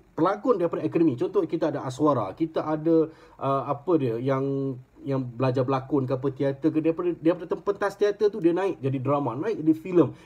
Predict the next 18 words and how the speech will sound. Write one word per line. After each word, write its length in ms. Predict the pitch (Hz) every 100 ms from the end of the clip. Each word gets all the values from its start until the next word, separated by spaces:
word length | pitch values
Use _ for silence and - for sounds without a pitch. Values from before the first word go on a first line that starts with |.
| -
Itulah 320 | 170 214 151
orang 160 | 139 147
kata 160 | 156
nampak 480 | 139 151 156 165 151
dia 80 | 139
punya 240 | 139 151
naik 240 | 147 160 170
tu. 160 | 208
Tak 160 | 131 175
boleh 240 | 170 190
tiba-tiba 560 | 170 170 175 180 190 208 - _ _ _ -
keluar 400 | 196 220 208 202
je 100 | 202
kadang-kadang, 540 | 196 196 202 214 196
tak 180 | 165 -
salahkan 380 | - 123 107 123
siapa 220 | 127 131
juga, 260 | 165 202